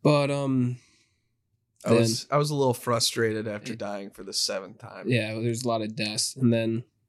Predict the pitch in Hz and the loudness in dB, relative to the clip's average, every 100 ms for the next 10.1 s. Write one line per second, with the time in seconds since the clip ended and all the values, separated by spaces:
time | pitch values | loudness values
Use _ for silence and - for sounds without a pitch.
0 | _ _ _ - - - _ _ - 135 | _ _ _ -20 -20 -20 _ _ 2 6
1 | 120 120 117 110 - - - - _ _ | 6 4 0 2 2 0 -2 -6 _ _
2 | _ _ _ _ _ _ _ - - 123 | _ _ _ _ _ _ _ 0 4 6
3 | 120 117 - 120 113 110 123 - _ _ | 4 0 -2 -2 0 -2 -2 -6 _ _
4 | _ _ _ _ _ _ _ - 123 117 | _ _ _ _ _ _ _ 6 6 6
5 | 113 117 113 113 110 117 110 110 110 110 | 2 0 0 0 0 0 0 -2 -2 -4
6 | - 110 117 - _ _ _ _ _ 160 | -2 0 -2 -4 _ _ _ _ _ -6
7 | 175 170 123 131 127 127 123 120 117 113 | -4 -4 -4 2 4 4 2 -2 -4 -4
8 | 113 110 110 113 - _ - 147 127 123 | -4 -4 -4 -6 -8 _ -2 2 2 2
9 | 131 123 - 123 117 117 113 110 110 117 | 0 0 0 0 -2 -2 -2 -2 -2 -4